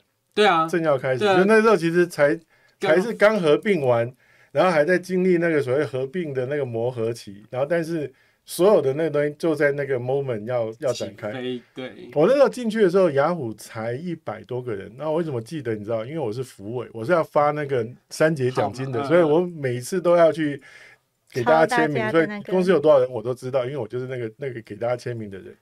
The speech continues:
Speaker 2: 好，那时候，那时候，那其实那个时候窗口本来是引介的是购物的一个位置，
Speaker 1: 嗯，嗯，嗯，嗯。
Speaker 2: 大家想说你是做博客网络书店嘛。
Speaker 1: 合理啊，E C啊。
Speaker 2: 好，那结果那次啊，就是跟那个 Rose 约了，然后就，因为他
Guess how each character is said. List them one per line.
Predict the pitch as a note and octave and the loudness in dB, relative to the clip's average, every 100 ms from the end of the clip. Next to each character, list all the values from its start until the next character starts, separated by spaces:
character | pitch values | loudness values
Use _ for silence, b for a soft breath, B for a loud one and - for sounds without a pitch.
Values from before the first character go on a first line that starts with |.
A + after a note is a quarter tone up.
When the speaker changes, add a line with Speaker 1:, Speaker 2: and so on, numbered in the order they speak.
| _ | _
Speaker 2:
好， | - G#2 B2 | -16 -14 -8
那 | E3+ | -4
时 | E3+ | -4
候， | D3 - | -4 -8
那 | D3+ E3 | -8 -4
时 | |
候， | E3 C3+ b b b b b | -4 -6 b b b b b
那 | A#3+ C4 | -2 0
其 | A3 | 0
实 | A3+ | 0
那 | A#3 | 2
个 | G#3+ | 2
时 | |
候 | G#3+ | 2
窗 | F#3+ F#3+ G3+ | 2 -2 -2
口 | D3 | -4
本 | G#2+ G#2+ | -6 -6
来 | A2 | -8
是 | C#3 D#3 C3 A#2+ | -8 -8 -10 -12
引 | G2+ | -12
介 | F#2+ D#3+ | -6 -4
的 | B2+ | -4
是 | A#2 C#3 B2 G#2+ _ | -6 -10 -12 -14 _
购 | E3 C#3+ | -2 -2
物 | C#3 A2+ | -2 -8
的 | G#2 | -12
一 | G2 F#2+ | -16 -16
个 | G2+ G2 | -16 -12
位 | C3 | -10
置， | A2+ B2 - | -10 -12 -16
Speaker 1:
嗯， | B2 | -20
嗯， | |
嗯， | A2 | -20
嗯。 | - | -8
Speaker 2:
大 | D3+ D3+ | -4 -2
家 | |
想 | C3 | -4
说 | A2 C3 | -6 -8
你 | G#2 | -10
是 | G#2+ | -12
做 | A#2 C3 A2 | -10 -6 -8
博 | - G#2 | -8 -12
客 | B2 A2 | -10 -12
网 | F#2+ | -12
络 | G#2 | -16
书 | A#2+ A2+ | -14 -12
店 | A#2 | -10
嘛。 | C#3 | -10
Speaker 1:
合 | |
理 | B2 G2+ | -10 -14
啊 | G2+ | -18
，E | C#3 | -14
C | C3+ B2+ B2+ | -14 -12 -12
啊。 | A2 - _ | -14 -20 _
Speaker 2:
好， | C3 D#3 | 0 2
那 | G#3 | 4
结 | G3 | 4
果 | D#3+ | 2
那 | F#3+ F#3 | 2 -2
次 | - F3 | -2 2
啊， | D3+ | 2
就 | D3 D#3+ | 2 -4
是 | D#3+ | -6
跟 | D#3+ D#3 | -6 -4
那 | D#3 | -4
个 | C#3 | -4
Rose | B2+ C#3+ A#2+ - _ | -2 -2 -2 -8 _
约 | B2 B2+ | -6 -4
了， | A#2+ G#2 _ _ B2 | -4 -8 _ _ -8
然 | A#2+ | -6
后 | A#2+ | -4
就， | C3 C3 - | -6 -8 -6
因 | E3 | -2
为 | |
他 | E3 | -2